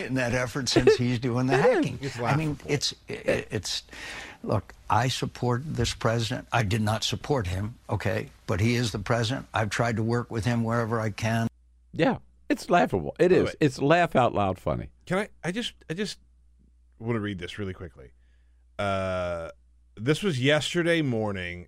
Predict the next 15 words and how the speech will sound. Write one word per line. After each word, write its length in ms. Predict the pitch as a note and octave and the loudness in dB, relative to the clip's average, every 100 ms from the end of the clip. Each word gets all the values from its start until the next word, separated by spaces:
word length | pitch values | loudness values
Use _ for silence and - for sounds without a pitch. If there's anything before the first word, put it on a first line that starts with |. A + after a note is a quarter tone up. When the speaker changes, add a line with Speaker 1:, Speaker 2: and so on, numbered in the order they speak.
| - | -12
Speaker 2:
at 140 | F#2 | -12
seven 400 | - B2+ B2+ C#3+ | -6 -2 -2 -2
fifty 500 | C3 A#2+ G#2+ A#2 G#2+ - | -4 -4 -4 -4 -6 -6
A 280 | F#2+ F#2 D#2+ | -6 -4 -6
M. 200 | C#2 - - | -10 -20 -8
Donald 260 | G#2 A#2 | -4 -2
Trump 220 | G#2+ A#2+ G2+ | -2 -4 -4
tweeted, 380 | G#2+ F#2+ C#2 A#1+ _ _ _ _ _ _ _ - | -6 -6 -8 -20 _ _ _ _ _ _ _ -2
"Putin 280 | E3+ A3+ A3+ | 2 2 4
and 80 | |
I 100 | F#3+ | 4
discussed 480 | F3+ E3 - C3 A2+ | 4 2 4 2 2
forming 340 | - C#3 C#3 A#2+ | 0 0 2 0
an, 180 | A2 - | -2 -4
an 180 | A2 G#2+ | -4 -4